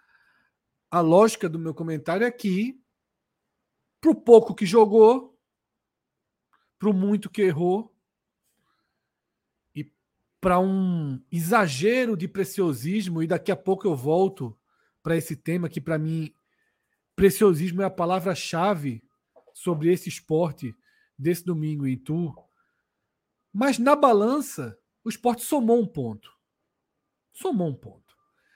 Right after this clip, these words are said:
E teve um seguidor meu que perguntou: "Assina agora dezenove vitórias e dezenove empates?" Eu digo: "Vamos pro cartório."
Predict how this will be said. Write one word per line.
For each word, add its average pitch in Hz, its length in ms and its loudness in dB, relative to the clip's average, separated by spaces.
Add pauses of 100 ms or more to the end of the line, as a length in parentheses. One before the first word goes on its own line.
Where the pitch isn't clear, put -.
(340)
E 180 80 -8
teve 226 580 -2 (580)
um 185 140 -6
seguidor 202 460 2
meu 202 160 2
que 208 60 -10
perguntou: 170 600 -6 (280)
"Assina 269 540 -4
agora 180 420 0
dezenove 202 580 0
vitórias 147 680 -2
e 208 60 -6
dezenove 165 460 -2
empates?" 160 600 -6 (600)
Eu 294 80 -10
digo: 233 180 -4
"Vamos 262 200 -2
pro 320 100 -4
cartório." 151 680 -2